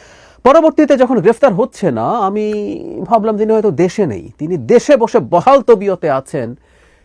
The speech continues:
এটা তো অবিশ্বাস্য লাগলো আমার কাছে। এবং এতদিন কোনো তাকে গ্রেফতার করার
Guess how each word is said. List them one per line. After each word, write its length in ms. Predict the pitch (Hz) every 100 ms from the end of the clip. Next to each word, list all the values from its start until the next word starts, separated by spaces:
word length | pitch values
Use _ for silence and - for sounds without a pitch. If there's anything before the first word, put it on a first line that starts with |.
| _ _ _ -
এটা 160 | 208
তো 100 | -
অবিশ্বাস্য 500 | 202 196 - 180 -
লাগলো 280 | 143 110 113
আমার 160 | 107 107
কাছে। 260 | 123 -
এবং 120 | 208 220
এতদিন 500 | 233 240 254 208 185
কোনো 380 | 151 151 131 127 - -
তাকে 240 | 139 131
গ্রেফতার 360 | 123 - 127 107
করার 220 | 107